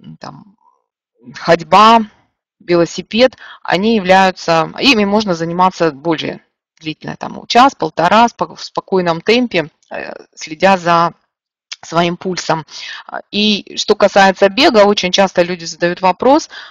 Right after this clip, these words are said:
можно ли бегать, нужно ли бегать. Знаете, вот специалисты говорят, что если вы не изучали технику бега в своё время, то лучше не бегать, потому что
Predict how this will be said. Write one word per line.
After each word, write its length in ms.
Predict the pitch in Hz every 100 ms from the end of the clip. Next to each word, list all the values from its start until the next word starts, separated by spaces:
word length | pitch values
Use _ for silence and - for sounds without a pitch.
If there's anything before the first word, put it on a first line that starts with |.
| -
можно 300 | 214 262 233
ли 120 | 202
бегать, 400 | 156 226 233 202
нужно 240 | 190 190 190
ли 140 | 190
бегать. 420 | 175 185 160 - _ - - - - _ _ _ _ _
Знаете, 420 | 185 277 339 -
вот 160 | 185 -
специалисты 600 | - - 208 220 269 214
говорят, 380 | 185 196 202 180
что 140 | -
если 360 | 170 254 - 208
вы 120 | 196
не 260 | 202 220 220
изучали 560 | 196 208 277 320 285
технику 580 | 220 202 175 175 165 180
бега 360 | 165 190 170 170
в 40 |
своё 280 | - 165 156
время, 480 | 160 160 151 151 156 _ _ -
то 120 | 185
лучше 340 | 233 285 214
не 240 | 190 196 202
бегать, 540 | 180 175 170 - - _ -
потому 320 | - 180 190
что 300 | - 175